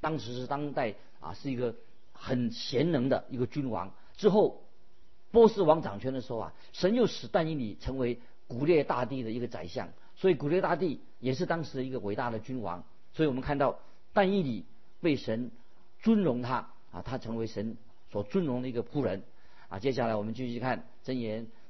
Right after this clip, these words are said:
第十五章的十八节：“暴怒的人挑起争端，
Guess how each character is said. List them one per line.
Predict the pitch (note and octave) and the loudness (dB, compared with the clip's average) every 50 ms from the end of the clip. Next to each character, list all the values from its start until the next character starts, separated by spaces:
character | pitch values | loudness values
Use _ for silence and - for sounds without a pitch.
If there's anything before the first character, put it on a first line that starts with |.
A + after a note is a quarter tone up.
| - - - | -12 -8 -4
第 | C3 B2 | -4 -4
十 | A2+ - - C3+ | -4 -4 -4 -4
五 | C3 A2+ G#2 | -4 -4 -2
章 | G2+ B2 A#2+ | -2 -2 -2
的 | A#2+ A2+ | -2 -2
十 | - - | -4 0
八 | A2+ C3 C3 C3 | 2 2 2 2
节 | G2+ A2+ A2 G#2+ - - - - - - - - | 0 0 -2 -2 -4 -6 -10 -12 -12 -12 6 10
：“暴 | A#3 G#3 F3+ D#3 | 12 12 12 12
怒 | D3+ D3+ D#3+ D3 C3+ A#2+ | 10 6 2 0 0 2
的 | A#2 A2+ | 0 0
人 | G#2 G2+ G2 A2 B2 C3 - - - - | 0 2 2 0 0 -2 -4 -8 -10 -4
挑 | - D#3+ C#3+ C#3 C3 | 2 4 4 4 4
起 | - - F#2+ F2 | 0 -4 -8 -6
争 | - B2 A2+ A#2 A2+ | -4 -4 -4 -4 -2
端， | A#2+ A2+ A2+ A#2 | -2 -2 -2 -2